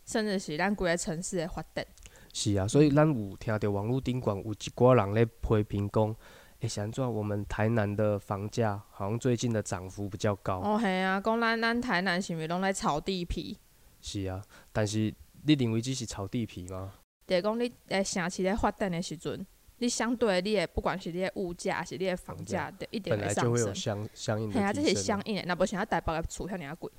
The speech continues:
Speaker 2: 是啊，所以我感觉这种其实是发展的阶段过程啊。
Speaker 1: 嗯。
Speaker 2: 就是讲你看其他五都，特别是台北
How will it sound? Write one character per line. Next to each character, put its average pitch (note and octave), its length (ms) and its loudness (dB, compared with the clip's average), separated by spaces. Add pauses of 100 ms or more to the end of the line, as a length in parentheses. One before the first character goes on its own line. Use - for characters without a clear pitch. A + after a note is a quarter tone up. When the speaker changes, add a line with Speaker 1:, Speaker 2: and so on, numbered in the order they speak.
(200)
Speaker 2:
是 G#2 220 -4
啊， F#2+ 200 -6 (240)
所 - 180 4
以 D#3 40 8
我 D#3+ 100 6
感 E3 100 4
觉 D3+ 140 6
这 D3 140 6
种 C#3+ 120 6
其 C3 120 -4
实 C3 160 0
是 G#2 240 -2
发 B2 200 8
展 G2+ 200 4
的 G2+ 100 -2
阶 A2 180 4
段 A2 200 6
过 G#2 180 4
程 - 180 -6 (100)
啊。 - 80 -14
Speaker 1:
嗯。 F3 380 -2
Speaker 2:
就 A#2+ 80 4
是 A2+ 120 2
讲 B2+ 180 8
你 D3 80 8
看 C#3+ 180 6
其 B2 200 2
他 A#2+ 200 8
五 G#2+ 200 2
都， A2+ 320 0 (420)
特 C#3+ 100 4
别 A2 160 4
是 B2+ 140 0
台 G#2 240 2
北 - 180 -4